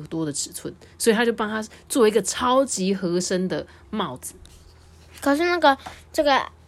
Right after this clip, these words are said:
Speaker 1: 小迪。
Speaker 2: 对，小迪，他刚才那个骑滑板车的时候就已经戴这个帽子了。
Speaker 1: 哦，真的啊，那就是第二顶帽子吧。凤凤呢，想要跟别人炫耀自己这个漂亮的帽子，于是呢，就跟小迪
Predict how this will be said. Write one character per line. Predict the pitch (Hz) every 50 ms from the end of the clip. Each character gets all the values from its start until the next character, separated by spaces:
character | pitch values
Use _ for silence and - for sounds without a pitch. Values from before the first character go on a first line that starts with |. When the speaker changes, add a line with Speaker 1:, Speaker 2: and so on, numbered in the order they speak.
| - - - -
Speaker 1:
小 | - - 165 151
迪。 | - 165 156 160 175 196 - - - -
Speaker 2:
对， | - 294 277
小 | 254 - 262 247 240
迪， | 226 220 233 233 240 233 - - - - - -
他 | - 302 302
刚 | 302 311 302 285
才 | 277 262 247 240
那 | 240 254 269
个 | 262 262 247
骑 | 247 - - 262
滑 | 254 247 240 247 247
板 | 247 214 214
车 | 202 - 233 226
的 | 226
时 | 220 233
候 | 226
就 | 220 - 233
已 | 214
经 | 214 220 202 196
戴 | 220 214 202
这 | 196 214
个 | 208
帽 | 208 202 196 185
子 | 196 196 -
了。 | 185 175 175
Speaker 1:
哦， | 180
真 | 180 196 196 196
的 | 185 175
啊， | 151 135 127 131 185 -
那 | 185 196
就 | 196 196 190
是 | 185 190
第 | 180 - 185 165
二 | 170 180 151 135
顶 | - 139 127
帽 | 139 147 143 127 120
子 | - -
吧。 | - 110 107 - - - - - - - - - - -
凤 | - 330 320 302
凤 | 285 320 311 302 285
呢， | 277 262 254 247 247 - -
想 | - - - - 190 175 160 160
要 | 196 247 254 247 233 208
跟 | 196 240 240 226
别 | 196 190
人 | 185 190
炫 | 185 - - 196 214
耀 | 220 214
自 | 196 - 240
己 | 190 - 147
这 | 139 190
个 | 180
漂 | 175 - - - 233 240 226 214 196 180
亮 | 180 226 240 208 180
的 | 165 160
帽 | 165 202 226 240 214 170
子， | 151 - - - - - - - - - - -
于 | - 202 247
是 | 254 - 320 320
呢， | 294 277 269 262 262 - - -
就 | - - 208
跟 | 190 208 208
小 | 196 196 - - 147 139 143
迪 | - 160 156 160 170